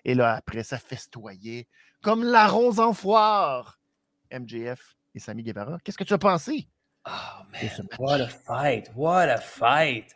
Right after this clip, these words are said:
Speaker 2: On avait un big fight feel comme
Speaker 1: Ouais.
Speaker 2: longtemps on n'avait pas eu. Tu sais, oui, on nous offre des matchs de rêve.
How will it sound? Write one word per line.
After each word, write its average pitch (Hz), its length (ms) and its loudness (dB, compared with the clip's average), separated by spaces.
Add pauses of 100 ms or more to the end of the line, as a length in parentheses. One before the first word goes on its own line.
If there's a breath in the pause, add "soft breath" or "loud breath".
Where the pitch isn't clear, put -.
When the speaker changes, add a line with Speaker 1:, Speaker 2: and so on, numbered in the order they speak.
Speaker 2:
On 131 140 -2
avait 143 220 2
un 156 120 4
big 160 380 2
fight 151 520 4
feel 160 460 0
comme 139 140 2
Speaker 1:
Ouais. 131 160 6
Speaker 2:
longtemps 165 420 2
on 160 40 -2
n'avait 139 300 2
pas 135 200 2
eu. 147 160 2
Tu 151 60 -14
sais, 208 80 -2
oui, 214 200 0
on 185 80 2
nous 160 220 0
offre 170 140 4
des 143 200 2
matchs 147 320 0
de 135 60 0
rêve. 139 800 2